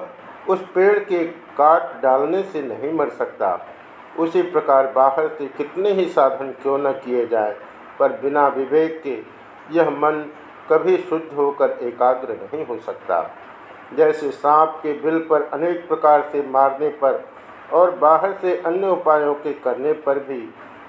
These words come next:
उसमें रहने वाला सांप नहीं मरता, वैसे ही शरीर को खूब मल मल कर धोने से विषयों के कारण मलिन हुआ मन भीतर से कभी पवित्र नहीं हो सकता।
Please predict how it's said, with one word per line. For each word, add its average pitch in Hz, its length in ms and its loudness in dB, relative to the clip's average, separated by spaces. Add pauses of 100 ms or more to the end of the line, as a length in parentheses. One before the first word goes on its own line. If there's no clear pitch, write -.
(140)
उसमें 180 420 0
रहने 160 320 2
वाला 147 360 4
सांप 139 500 0
नहीं 110 280 -8
मरता, 113 380 -4 (720)
वैसे 170 380 2
ही 143 160 -6
शरीर 156 480 -2
को 143 100 0 (100)
खूब 175 320 -2 (120)
मल 160 240 2
मल 143 180 0 (100)
कर 131 140 -2
धोने 135 380 -4
से 110 220 -10 (520)
विषयों 175 400 2
के 185 220 -2
कारण 143 460 2
मलिन 175 420 -2
हुआ 143 220 2
मन 131 320 -4 (520)
भीतर 165 340 0
से 147 220 -2
कभी 127 280 -4 (120)
पवित्र 123 400 -6
नहीं 107 320 -6
हो 117 140 -4
सकता। 95 400 -4